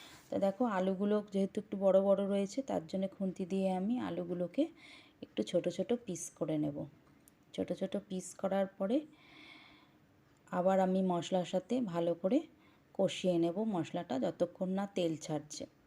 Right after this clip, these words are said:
ভালো করে মিক্সড করে কষিয়ে নেব। আলুগুলো তোমরা তোমাদের পছন্দ মতন দেবে, তোমরা ছোট ছোট করে কেটেও সেদ্ধ করতে পারো। আমি যেহেতু মটরের সাথে একেবারে সেদ্ধ করেছি, তার জন্যে আমি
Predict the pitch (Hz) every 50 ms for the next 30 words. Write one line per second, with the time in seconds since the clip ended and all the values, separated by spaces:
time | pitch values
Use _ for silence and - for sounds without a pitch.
0 | _ _ _ _ _ _ _ _ _ _ _ _ _ _ _ _ _ - - -
1 | - - - - - - - _ _ _ _ _ - - - 170 180 180 185 185
2 | 185 - 190 196 196 196 190 190 185 - - - - - 208 202 196 247 330 370
3 | - - - - - - _ _ - - 190 - - - 190 190 - 185 180 185
4 | - - - - 196 202 214 240 226 247 247 254 254 254 233 226 226 226 226 226
5 | 226 226 226 233 226 220 208 202 - 220 214 214 220 220 214 214 214 214 208 202
6 | 196 208 196 233 269 294 - 214 208 214 226 - - - - _ _ _ _ -
7 | - - 202 196 196 - 208 202 214 208 - 214 226 226 - - - - 233 247
8 | 233 - - 208 190 180 180 208 208 - 196 196 - - 196 - 190 185 180 208
9 | 294 - - - - - - - - - - - _ _ - - - 214 233 233
10 | 226 220 214 214 214 - 226 226 214 214 240 - _ - - - 196 190 190 -
11 | 202 202 208 190 - 220 208 - 214 202 190 - 196 180 202 208 202 - - 214
12 | 202 - - - 285 311 302 392 - - 196 170 165 165 - 196 202 208 220 208
13 | 202 190 196 233